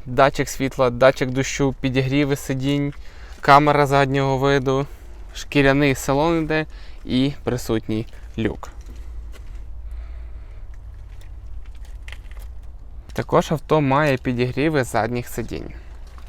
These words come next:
Позаду, як ви бачите, є парктроніки, камера заднього виду. І давайте зглянемо зараз у багажник. Він досить приємних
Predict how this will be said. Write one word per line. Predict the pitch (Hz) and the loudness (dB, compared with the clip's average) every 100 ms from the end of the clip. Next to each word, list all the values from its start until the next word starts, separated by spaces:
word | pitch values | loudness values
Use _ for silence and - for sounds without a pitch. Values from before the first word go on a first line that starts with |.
| - - - - - - - - - - - - - - - - - - - - - - - - | -14 -16 -16 -16 -14 -16 -16 -16 -14 -14 -14 -14 -16 -16 -16 -16 -16 -14 -16 -16 -16 -16 -14 -2
Позаду, | 139 147 131 | 6 8 6
як | - | 4
ви | 135 | 6
бачите, | 131 - 135 | 6 6 2
є | 131 123 | 4 4
парктроніки, | - - - 175 202 190 - - | 0 -2 0 2 4 2 -2 -4
камера | - 139 123 117 | 6 8 8 4
заднього | 120 120 113 123 | 2 2 0 0
виду. | 139 185 185 185 - - - - - - - | 2 4 2 2 -4 -12 -12 -12 -12 -8 -4
І | |
давайте | 120 117 120 117 | 2 2 2 2
зглянемо | 120 117 117 117 | 2 0 0 -2
зараз | 117 113 - - - - - - | -2 -4 -6 -12 -14 -12 -10 -4
у | 156 | 2
багажник. | 123 117 - - 127 - - - - - - - - - - - - - - - - - - | 2 2 -4 -6 -6 -6 -8 -12 -10 -12 -12 -16 -14 -14 -12 -12 -12 -12 -12 -10 -10 -10 -2
Він | 139 135 | 2 4
досить | 131 139 - 113 - - - | 6 6 6 -6 -8 -10 -2
приємних | 131 127 113 113 113 | 2 4 4 0 -4